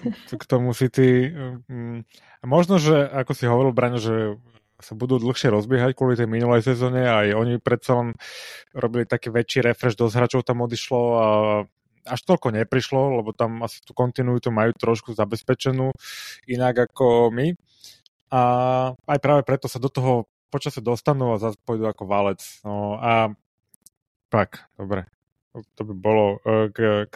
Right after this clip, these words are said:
Speaker 2: titulu. Tak teraz môžeme skúsiť tú top four. Kika? Tie ďalšie tri miesta,
Speaker 1: To je,
Speaker 2: keďže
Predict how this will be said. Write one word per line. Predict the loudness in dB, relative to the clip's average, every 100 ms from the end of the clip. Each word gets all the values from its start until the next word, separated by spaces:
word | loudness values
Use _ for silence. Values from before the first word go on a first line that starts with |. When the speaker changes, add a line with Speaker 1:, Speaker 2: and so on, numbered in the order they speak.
| -10
Speaker 2:
titulu. | -4 0 2 0 -2 -8 -20 _
Tak | -10 -4 0
teraz | 2 0
môžeme | -4 -4 -6
skúsiť | -4 -8 -6
tú | -8
top | -2 -2
four. | 0 0 0 -4 -10
Kika? | -10 -4 0 0 -2 _ _ _ _ _ _ _ _ _ _ -10 -10 -14 -20 _ _ -20 _ _ _
Tie | -2
ďalšie | 2 2 0
tri | -2 0
miesta, | 0 0 2
Speaker 1:
To | 2
je, | 0
Speaker 2:
keďže | -4 -4 -2